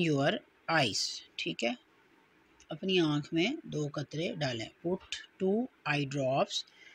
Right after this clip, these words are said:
in your eyes या take ten drops of this medicine daily। ये आपकी homeopathic medicines होती हैं, इनके कतरे, drops जो हैं वो डाल के पिए जाते हैं, especially homeopathic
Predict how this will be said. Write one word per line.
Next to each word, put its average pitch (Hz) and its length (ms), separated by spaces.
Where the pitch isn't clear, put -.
in 160 160
your 143 280
eyes 156 300
या 151 140
take 180 280
ten 185 240
drops 143 320
of 147 220
this 123 180
medicine 120 480
daily। - 300
ये 180 100
आपकी 196 280
homeopathic 202 680
medicines 190 520
होती 185 300
हैं, 202 100
इनके 170 200
कतरे, 160 720
drops 135 580
जो 143 100
हैं 131 100
वो 139 160
डाल 127 380
के 185 140
पिए 139 260
जाते 113 320
हैं, 147 80
especially 143 460
homeopathic 143 720